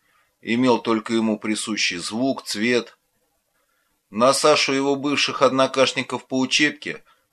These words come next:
навалилась лавина новых захватывающих впечатлений. Страха не было.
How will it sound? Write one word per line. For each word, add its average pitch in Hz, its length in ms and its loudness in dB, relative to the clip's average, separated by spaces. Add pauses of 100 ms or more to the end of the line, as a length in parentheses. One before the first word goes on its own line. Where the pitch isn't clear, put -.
навалилась 123 640 6
лавина 123 420 4
новых 127 400 -2
захватывающих 113 760 -2
впечатлений. 98 840 -8 (480)
Страха 135 480 4
не 131 220 2
было. 82 360 -6